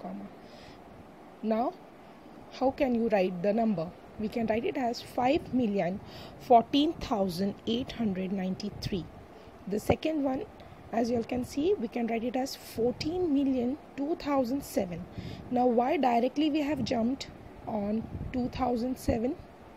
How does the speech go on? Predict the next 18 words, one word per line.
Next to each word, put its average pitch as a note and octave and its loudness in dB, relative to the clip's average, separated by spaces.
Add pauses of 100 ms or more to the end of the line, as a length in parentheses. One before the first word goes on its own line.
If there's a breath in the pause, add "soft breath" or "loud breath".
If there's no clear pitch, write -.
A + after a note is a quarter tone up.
(1200 loud breath)
Because B3+ 0 (180)
the A3 2
hundred A3 0
thousand, D4 2 (380 loud breath)
ten B3+ 4
thousand, B3+ 4 (380 loud breath)
hundreds A#3+ 2
place A3+ -2
and A3+ 2
tens B3 4
place G#3 -2
is A3+ 2
vacant. G3 -6
We A3+ 0
have G#3 2
zeros G#3 0
in F3+ -4
it. - -14